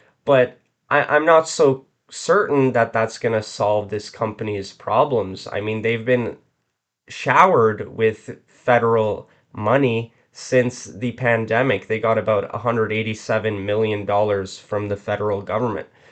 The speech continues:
So what is it really gonna take? Is privatization gonna work? I'm not so certain. In, in other parts of the world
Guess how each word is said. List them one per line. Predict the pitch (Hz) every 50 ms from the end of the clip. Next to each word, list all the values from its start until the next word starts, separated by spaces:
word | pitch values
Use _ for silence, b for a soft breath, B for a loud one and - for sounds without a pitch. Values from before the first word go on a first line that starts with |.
| b b
So | - - - 120 110
what | 101 127 160 170
is | 180 160 -
it | 151 123 -
really | 123 131 131 131 120
gonna | 107 120 113 107 101
take? | - - 127 113 110 -
Is | - 101 95
privatization | - - - 110 113 113 123 123 - 127 117 110 101 110 113 120 - - 156 147
gonna | 143 143 147 147
work? | 147 151 156 156 156 - b b b b b b
I'm | - 120 113 110
not | 107 107 104
so | - - - 113 104
certain. | - - - 117 117 95 92 101 98 98 - _ _ _ _ _ _ _ _ _
In, | 139 135 - _
in | 151 151 143
other | 151 175 196 240 233
parts | - - - 147 160 160 - -
of | 147
the | 139 127
world | 113 120 123 123 131 123 113 113 101 104 -